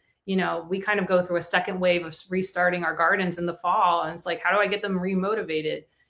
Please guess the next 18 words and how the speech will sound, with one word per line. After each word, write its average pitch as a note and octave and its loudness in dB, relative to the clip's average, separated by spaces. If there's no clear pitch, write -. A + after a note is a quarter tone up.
You F3 -4
know, E3+ -2
and, F#3+ 0
and G#3 -2
just G#3+ -4
acknowledging, G3 2
finding A#3+ 2
the A3+ 2
fun A3 0
things C#4+ 4
that C#4+ 2
you A#3 -8
like G#3+ 0
in D#3+ -6
the D3+ -8
process. - -10
I G3+ 2
like G#3 0